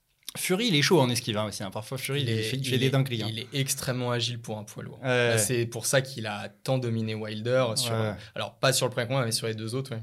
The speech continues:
Speaker 2: C'est
Speaker 1: Ouais, moi, j'aime
Speaker 2: c'est
Speaker 1: beaucoup Fury. Je kiffe, je kiffe beaucoup le, le perso aussi. Enfin, bref, c'est, son histoire, elle est dingo, euh.
Speaker 2: Ouais.
Speaker 1: Ok, ok, ok. Donc, euh, ouais, boxe anglaise,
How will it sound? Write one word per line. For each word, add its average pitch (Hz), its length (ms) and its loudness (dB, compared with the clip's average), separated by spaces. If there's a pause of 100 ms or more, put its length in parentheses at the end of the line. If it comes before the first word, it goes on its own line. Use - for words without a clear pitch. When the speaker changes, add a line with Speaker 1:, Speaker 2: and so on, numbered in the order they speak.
Speaker 2:
C'est 131 600 -14
Speaker 1:
Ouais, 113 260 -2
moi, 113 100 -2
j'aime 120 160 4
Speaker 2:
c'est 117 60 2
Speaker 1:
beaucoup 120 220 -2
Fury. 107 240 -4 (180)
Je - 120 -8
kiffe, 104 200 -6
je 104 120 0
kiffe 110 140 -4
beaucoup 113 240 -2
le, 113 160 2
le 113 140 -2
perso 123 280 0
aussi. 120 260 -2
Enfin, 113 160 -4
bref, 104 160 -4
c'est, 107 160 -8
son 113 160 -2
histoire, 107 240 -4
elle 101 80 -6
est 104 40 -10
dingo, 104 340 -6
euh. 101 40 -8
Speaker 2:
Ouais. 107 220 -10 (880)
Speaker 1:
Ok, 170 200 2 (240)
ok, 156 180 0
ok. 135 180 2 (520)
Donc, 135 300 6
euh, 135 400 8
ouais, 165 240 10
boxe 160 240 6
anglaise, 165 560 6